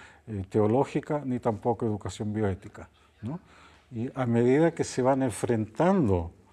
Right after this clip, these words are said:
con la realidad, recién viene la trascendencia y la importancia de los temas bioéticos. Eso significa que debiéramos preparar a los que van a ingresar a profesiones que están relacionadas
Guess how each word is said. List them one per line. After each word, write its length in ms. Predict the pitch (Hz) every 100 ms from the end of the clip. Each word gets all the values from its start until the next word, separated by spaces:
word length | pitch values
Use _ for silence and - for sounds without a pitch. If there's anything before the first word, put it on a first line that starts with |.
| _ _ _
con 180 | 110 101
la 80 | 92
realidad, 720 | 95 90 92 95 98 131 185 - _ _ _ _ _ _ _
recién 680 | 110 - - 127 143 143 110
viene 360 | 117 120 120
la 340 | 113 107 104 98 - _ _ _ _
trascendencia 880 | 107 101 - 104 113 139 135 143 139
y 180 | 127 110
la 240 | 107 107
importancia 840 | 123 90 101 101 120 120 - 131
de 160 | 131 107
los 140 | 101
temas 280 | - 110 107
bioéticos. 420 | 104 90 - - - - -
Eso 220 | 143 -
significa 800 | 190 - 131 117 - 127 - 151 160 - - _ _
que 220 | - 120
debiéramos 600 | 143 107 110 113 127 127 -
preparar 720 | 117 104 110 104 127 147 147
a 40 |
los 200 | 123 110
que 160 | - 120
van 200 | 117 127
a 60 | 123
ingresar 640 | 110 98 90 - 139 170
a 120 | 139
profesiones 760 | 104 110 - 98 - 131 139 131
que 80 | 98
están 240 | - 107
relacionadas 1000 | 98 95 92 - 98 156 170 107 -